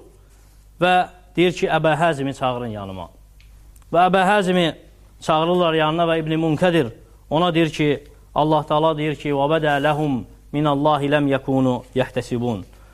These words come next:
Allah Taala və ya Allahdan onlara güman etmədikləri bir əzab düçar oldu. Və qorxuram, bilmirəm Allahdan,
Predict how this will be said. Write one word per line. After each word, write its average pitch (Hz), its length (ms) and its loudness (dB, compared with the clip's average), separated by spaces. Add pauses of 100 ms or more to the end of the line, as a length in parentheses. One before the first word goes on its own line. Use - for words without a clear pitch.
(400)
Allah 151 380 0
Taala 175 500 2 (340)
və 143 80 2
ya 170 80 4
Allahdan 170 480 0
onlara 175 580 2 (440)
güman 170 280 0
etmədikləri 147 640 -4
bir 143 120 -2
əzab 143 360 -2
düçar 120 320 -2
oldu. 98 360 -6 (500)
Və 185 120 2
qorxuram, 202 600 2 (400)
bilmirəm 190 420 2
Allahdan, 165 640 0